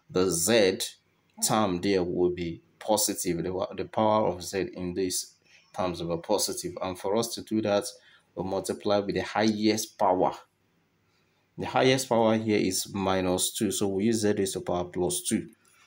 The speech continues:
to do that. Z raised to power two. We multiply the numerator and the denominator by z raised to power plus two. So, and when we do that, we are going to get z raised to power two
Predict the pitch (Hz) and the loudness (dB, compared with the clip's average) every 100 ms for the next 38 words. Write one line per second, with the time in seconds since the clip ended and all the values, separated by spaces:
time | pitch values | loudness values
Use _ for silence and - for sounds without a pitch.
0 | _ _ - 87 95 92 87 - - - | _ _ -10 -4 0 2 0 -2 -10 -6
1 | 101 107 104 98 - 92 87 82 - 90 | -2 0 0 -2 -4 -2 -2 -2 -4 -4
2 | 87 95 98 113 117 120 101 95 95 101 | -2 -2 -4 -2 0 2 0 0 -2 -2
3 | 98 104 92 90 90 90 92 92 101 90 | 0 -2 0 -2 -2 -4 -4 -4 -6 -4
4 | 87 - - _ _ _ _ - - 98 | -6 -8 -14 _ _ _ _ -20 -4 -4
5 | 92 90 - 87 85 80 85 80 - - | -2 -4 -6 -4 -4 -4 -6 -6 -6 -8
6 | 85 - _ _ _ _ _ - 98 101 | -10 -12 _ _ _ _ _ -2 2 4
7 | 120 101 95 104 95 87 87 90 90 95 | 6 4 6 6 6 4 4 2 2 0
8 | 104 - 90 90 90 87 - - _ _ | -2 -2 -2 2 2 2 -2 -6 _ _
9 | _ - 85 98 101 92 - 80 85 82 | _ -16 -4 0 2 0 -2 -4 -2 -2
10 | - - - - 120 95 | -4 -16 -8 -2 0 0